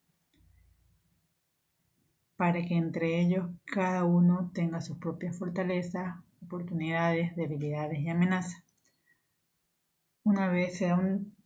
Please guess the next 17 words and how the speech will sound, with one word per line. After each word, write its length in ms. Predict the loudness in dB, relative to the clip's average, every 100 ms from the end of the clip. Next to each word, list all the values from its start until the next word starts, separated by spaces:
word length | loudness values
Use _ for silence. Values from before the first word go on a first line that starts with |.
| _ _
un 280 | -2 0 0
tiempo 300 | 0 0 -2
específico, 1000 | -2 -2 2 2 2 0 0 0 -2 -10 0
una 340 | 2 2 0
hora, 480 | 0 0 0 -2 -4 -12 _ _
y 340 | -8 -6 -8 -6
una 240 | -2 0 0
vez 300 | 0 -4 -6
se 80 | -8
acaba 300 | -2 0 0
el 100 | 2
plazo, 440 | 2 2 0 -4 -4 -18 _ _ _ _ _ _ _ -10
este, 440 | -8 -8 -10 -18
se 200 | -4 -4
comparten 880 | 0 -2 4 6 6 4 -4 -6 -6
toditos 500 | -2 -2 -2 -2 -2
los, 680 | -2 -2 -6 -10 -18 -20